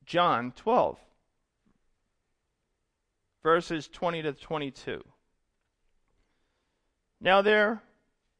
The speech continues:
were certain Greeks among those who came up to worship at the feast. Then they came to Philip,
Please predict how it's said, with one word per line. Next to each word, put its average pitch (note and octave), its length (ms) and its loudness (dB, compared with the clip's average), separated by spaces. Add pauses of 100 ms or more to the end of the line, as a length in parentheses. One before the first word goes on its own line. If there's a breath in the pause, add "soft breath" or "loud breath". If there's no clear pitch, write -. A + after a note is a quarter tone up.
(120)
were E3 100 -6
certain G#3 440 -2
Greeks F#3 440 -10
among D#3 340 -8
those C3 340 -2
who C#3 120 -16
came D3+ 320 -8
up D3 340 0
to D3+ 80 -12
worship D#3 460 -4 (260)
at - 160 -8
the B2 80 -12
feast. - 400 -14 (2000)
Then F3+ 140 -2
they F#3+ 140 -4
came G3 260 -6
to D#3+ 60 -6
Philip, - 400 -2